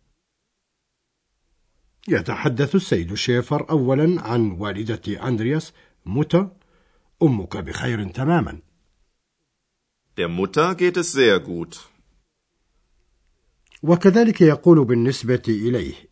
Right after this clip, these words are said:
Speaker 1: "إنه بخير" أيضا، إلا أنه يضيف بأن لديه بعض المتاعب، فيوضح لولده أندرياس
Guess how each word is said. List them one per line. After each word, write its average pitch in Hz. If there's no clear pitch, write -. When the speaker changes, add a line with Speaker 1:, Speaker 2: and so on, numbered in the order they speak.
Speaker 1:
"إنه 107
بخير" 85
أيضا، 92
إلا 143
أنه 139
يضيف 120
بأن 110
لديه 98
بعض 85
المتاعب، 82
فيوضح 139
لولده 123
أندرياس 104